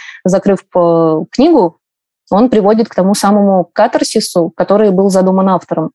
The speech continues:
То есть все очень грамотно. Мне кажется, <laughs> кстати, я как-то тоже высказывала эту мысль,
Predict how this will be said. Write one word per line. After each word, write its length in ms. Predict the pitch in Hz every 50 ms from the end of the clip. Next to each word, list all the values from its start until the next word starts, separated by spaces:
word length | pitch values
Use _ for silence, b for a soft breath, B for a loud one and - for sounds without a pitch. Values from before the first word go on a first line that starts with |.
| _ _
То 80 | - 165
есть 240 | 165 - - - _
все 560 | - - - 196 202 208 214 208 202 190 175 -
очень 340 | - 190 190 - - 196 185
грамотно. 440 | 185 190 180 175 160 - - 165
Мне 380 | 160 - - 196 196 208 226 220
кажется, 540 | 220 240 277 294 320 285 - - - 196 190
<laughs> 260 | 196 269 240 214 -
кстати, 400 | - - - 202 190 - 196 175 B B B B B B B
я 100 | 196 185
как-то 240 | 190 185 - - 185
тоже 240 | - 214 208 208 190
высказывала 640 | 180 185 - - 202 196 185 190 180 180 180 180 175
эту 220 | 175 175 - 185
мысль, 360 | 196 254 311 - 269 196 175